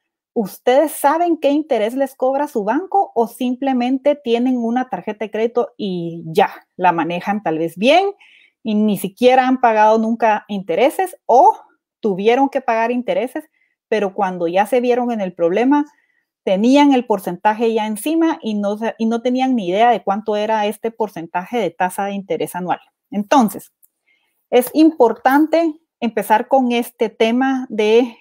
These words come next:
averiguar cuál es la tasa de interés. El, el otro,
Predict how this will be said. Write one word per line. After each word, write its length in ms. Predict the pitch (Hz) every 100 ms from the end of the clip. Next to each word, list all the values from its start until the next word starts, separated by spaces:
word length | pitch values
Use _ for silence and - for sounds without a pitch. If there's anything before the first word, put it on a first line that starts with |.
| _ _ _
averiguar 760 | 208 208 208 202 196 262 349 370
cuál 200 | 277 262
es 140 | 240
la 160 | 247 226
tasa 380 | - 226 - 233
de 80 | 196
interés. 500 | 180 - - - _ _ _ _ _ _ _ _ _ -
El, 320 | 220 220 202
el 360 | 240 220 214 220
otro, 460 | 247 285 381 359